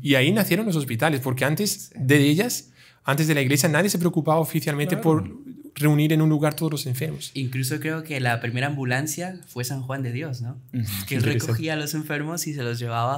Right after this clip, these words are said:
Speaker 3: Exacto.
Speaker 2: al, a un lugar donde,
Speaker 1: Sí.
Speaker 2: pues, no se podía decir hospital todavía, porque en cuanto institución hospital no existía, pero
Speaker 1: Sí.
Speaker 2: un lugar donde
Speaker 1: La
Speaker 2: curaban.
Speaker 1: Santa Casa.
Speaker 3: Y de forma desinteresada, porque claro,
Speaker 1: Sí.
Speaker 3: hoy en día, gracias a Dios que tenemos muchos médicos que trabajan todo, pero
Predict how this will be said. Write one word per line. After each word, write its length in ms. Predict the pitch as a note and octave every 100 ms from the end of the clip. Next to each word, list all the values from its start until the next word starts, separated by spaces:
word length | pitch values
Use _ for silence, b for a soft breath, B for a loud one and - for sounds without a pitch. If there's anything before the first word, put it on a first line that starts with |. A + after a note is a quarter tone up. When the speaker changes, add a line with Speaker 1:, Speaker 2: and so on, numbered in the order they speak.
| -
Speaker 3:
Exacto. 460 | B2 - D#3 G#3+ -
Speaker 2:
al, 340 | C3 C3+ B2+
a 140 | - B2
un 140 | B2
lugar 220 | C3 C3 C3
donde, 520 | D#3 C3 A2+ A2 A2
Speaker 1:
Sí. 40 | -
Speaker 2:
pues, 180 | B2 B2
no 120 | B2+
se 140 | B2+ A2+
podía 240 | C3 C3+
decir 240 | C3+ C3+
hospital 420 | C3+ C3 B2+ B2+ B2+
todavía, 340 | C3 B2+ C3+
porque 280 | A#2+ A2+ A#2+
en 100 | A#2
cuanto 640 | A#2+ A#2 A2+ A2+ A2 G#2+
institución 560 | G#2+ A2+ A#2 A#2 A2+ A#2+
hospital 380 | C3 B2+ A#2 A#2+
no 40 |
existía, 520 | B2 C3 C3 D3+ D#3+
pero 160 | C#3+ B2
Speaker 1:
Sí. 240 | A#2 G#2+ A#2+
Speaker 2:
un 120 | B2
lugar 200 | B2 A#2
donde 160 | B2 C3
Speaker 1:
La 60 | B2+
Speaker 2:
curaban. 280 | A2 A2
Speaker 1:
Santa 220 | A#2 A#2 A2+
Casa. 240 | A2+ -
Speaker 3:
Y 100 | -
de 80 | C#3+
forma 280 | B2 C3 E3+
desinteresada, 960 | E3+ B2 A2+ A2+ G#2+ C3 F3+ B2 F#2+ F#2
porque 160 | - A2
claro, 240 | A#2+ B2+ G2+
Speaker 1:
Sí. 280 | - - - -
Speaker 3:
hoy 160 | G#2
en 80 | A2+
día, 200 | A#2 C#3+ G#2
gracias 400 | G2 G2+ A#2 A2+
a 80 |
Dios 240 | F#2+ G#2 A2
que 80 | G#2
tenemos 260 | F#2+ G2
muchos 300 | G2 F#2+ G2
médicos 520 | G2 B2+ B2+ F#2+ F2+
que 120 | - F#2+
trabajan 440 | F#2+ G2 A2 C3
todo, 200 | F#3+ E4+
pero 220 | C#4 D3